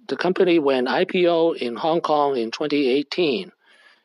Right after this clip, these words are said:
In twenty nineteen, she became the richest woman self-made billionaire in the world,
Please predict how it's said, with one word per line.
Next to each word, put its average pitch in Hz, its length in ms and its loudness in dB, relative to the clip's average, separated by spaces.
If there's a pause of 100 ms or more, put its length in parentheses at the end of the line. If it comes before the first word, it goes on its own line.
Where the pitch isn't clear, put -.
(200)
In - 180 -4
twenty 180 320 2
nineteen, 170 640 2
she - 180 -2
became 139 480 -2
the 120 160 -6
richest 180 500 -2
woman 175 520 0
self-made 165 580 0 (100)
billionaire 180 640 2
in 170 200 -2
the 165 100 2
world, 170 600 2